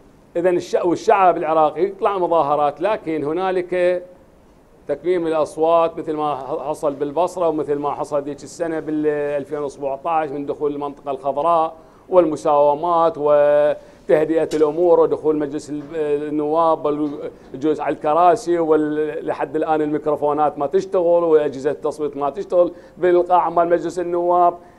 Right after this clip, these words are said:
إذن عليهم سوف يكون حتى لو الشعب انتفض سوف تكون هنالك جهات أخرى تعمل على إسكاته وعدم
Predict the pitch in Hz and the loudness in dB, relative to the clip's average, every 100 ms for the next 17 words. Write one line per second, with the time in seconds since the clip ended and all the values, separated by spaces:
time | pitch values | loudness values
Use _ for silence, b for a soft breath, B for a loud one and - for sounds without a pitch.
0 | b 185 180 170 175 190 175 170 170 170 | b 2 2 2 -2 2 2 0 -2 -4
1 | 185 175 160 165 185 160 185 175 165 - | 4 4 6 4 2 -4 -2 0 0 0
2 | 170 151 160 151 196 180 175 165 147 147 | 0 0 -2 -2 2 2 2 0 -2 -4
3 | 151 175 165 139 160 165 160 151 139 165 | -4 -6 -6 -4 -2 -2 -2 -4 -2 -4
4 | 156 175 160 165 175 b b b - 160 | -2 -6 -2 0 -2 b b b 2 2
5 | 165 160 147 160 160 151 - 175 175 185 | 4 0 2 2 0 -4 2 4 4 4
6 | 180 156 147 156 175 175 | 2 2 2 0 -2 -6